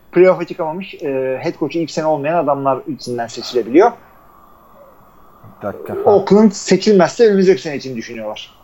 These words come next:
Speaker 2: Abi bu arada benim de önümde şey açıldı. Bu yanlışlıkla şeye tıkladım.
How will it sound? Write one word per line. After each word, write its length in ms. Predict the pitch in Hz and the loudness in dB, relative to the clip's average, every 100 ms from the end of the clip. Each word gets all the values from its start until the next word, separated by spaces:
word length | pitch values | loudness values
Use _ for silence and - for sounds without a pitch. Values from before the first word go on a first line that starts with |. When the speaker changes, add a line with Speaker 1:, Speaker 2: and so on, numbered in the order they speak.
| - | 8
Speaker 2:
Abi 220 | 120 135 | 8 8
bu 100 | 139 | 8
arada 480 | 160 170 165 135 123 | 6 6 2 -2 -4
benim 200 | 135 151 | -4 -2
de 40 | |
önümde 240 | 151 151 151 | -4 -4 -4
şey 200 | - 160 | 0 0
açıldı. 340 | 139 107 98 98 | 0 -6 -10 -8
Bu 280 | 101 98 90 - 120 | -8 -8 -10 -10 0
yanlışlıkla 500 | 107 113 - 120 113 | 0 0 -10 -12 -10
şeye 220 | 123 120 | -8 -8
tıkladım. 380 | - 98 98 | -10 -14 -12